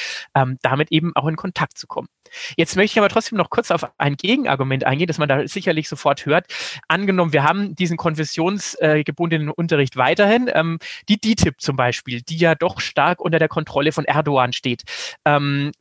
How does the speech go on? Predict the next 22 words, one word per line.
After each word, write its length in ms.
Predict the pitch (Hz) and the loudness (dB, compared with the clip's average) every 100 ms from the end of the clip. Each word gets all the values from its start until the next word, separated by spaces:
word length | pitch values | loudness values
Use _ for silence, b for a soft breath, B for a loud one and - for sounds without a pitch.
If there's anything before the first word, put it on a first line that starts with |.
| _ | _
wie 220 | 143 170 226 | -4 -2 0
kann 240 | - 175 | 0 0
man 320 | 175 165 160 | 2 2 0
denen 280 | 147 156 180 | 0 2 2
dann 160 | 165 151 | 2 2
erlauben, 600 | 135 123 131 175 202 180 - | 2 4 2 2 -2 -4 -4
einen 220 | 151 156 | -2 -2
konfessionsgebundenen 880 | 165 151 143 175 208 170 160 165 156 | -2 -4 -2 -4 -4 -6 -6 -4 -2
Unterricht 560 | - 208 160 151 160 - | 0 2 2 2 -2 -8
hier 380 | - 180 175 | -2 2 4
in 100 | - | 2
unserem 360 | 165 170 170 156 | 0 0 0 0
Land 280 | 135 147 160 B B B | 0 -2 -6 B B B
zu 200 | - 185 | -6 0
organisieren? 800 | 143 156 170 180 247 247 117 117 _ - | 4 4 4 2 2 2 0 -8 _ -4
Das 180 | 143 - | -4 0
wäre 180 | 151 147 | 0 2
so 80 | 160 | 0
ein 80 | 151 | -2
typischer 400 | 202 202 - - | -4 -2 0 2
Einwand, 520 | 135 160 180 190 - | 0 2 0 -2 -2
äh, 280 | 156 156 | 2 2